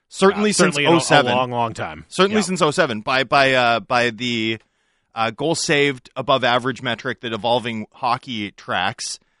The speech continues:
Speaker 1: Uh, it's the best single individual performance in a playoff series, although it should be noted he played seven games, and third all time is <laughs> Thatcher Demko against the Vegas Golden Knights, and he only appeared in four. Only appeared in four games. So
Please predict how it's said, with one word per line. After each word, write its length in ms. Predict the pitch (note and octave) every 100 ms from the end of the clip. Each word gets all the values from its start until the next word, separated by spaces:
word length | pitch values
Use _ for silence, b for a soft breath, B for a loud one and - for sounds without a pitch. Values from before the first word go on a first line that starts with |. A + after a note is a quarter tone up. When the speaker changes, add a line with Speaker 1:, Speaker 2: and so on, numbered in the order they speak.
| _
Speaker 1:
Uh, 120 | - B2+
it's 160 | C#3
the 100 | -
best 220 | C#3 D#3 -
single 400 | - E3 D#3+ D3 C#3+
individual 500 | D#3 D#3+ D#3 D#3 C#3
performance 440 | D3 D3 C#3+ C3+
in 60 | B2+
a 40 |
playoff 300 | A2+ B2+ A#2+ -
series, 400 | A#2 F#2+ F#2+ C3+
although 480 | C3+ D3 C3+ D3 _ - -
it 100 | C#3+
should 180 | E3+ D3
be 120 | E3+
noted 400 | A3+ C4 G3+ E3
he 100 | E3+
played 300 | - F3 E3
seven 340 | G3 F3+ F3
games, 460 | F3 G#3+ E3+ D#3+ - _ -
and 180 | D#3 -
third 260 | A3 A#3+
all 140 | A3+ G3+
time 260 | F#3+ F3+ E3+
is 140 | D#3
<laughs> 140 | - A#3
Thatcher 300 | A#3 B3 A3
Demko 480 | - G#3 F3+ G3 E3+
against 340 | D3+ F3+ -
the 60 | D#3+
Vegas 340 | D#3 D#3+ E3+
Golden 280 | D3+ D#3 D#3
Knights, 220 | C3 - B B
and 120 | D#3
he 60 | E3+
only 180 | G3 G3+
appeared 280 | F#3+ F#3+ E3+
in 120 | C3+
four. 480 | - G3 G3 A2+ - _ _ _ -
Only 220 | E3+ A#3+
appeared 320 | G3 - A#3+
in 40 | F#3+
four 200 | G#3 G3+
games. 280 | F#3+ C3 -
So 260 | F#3 D#3+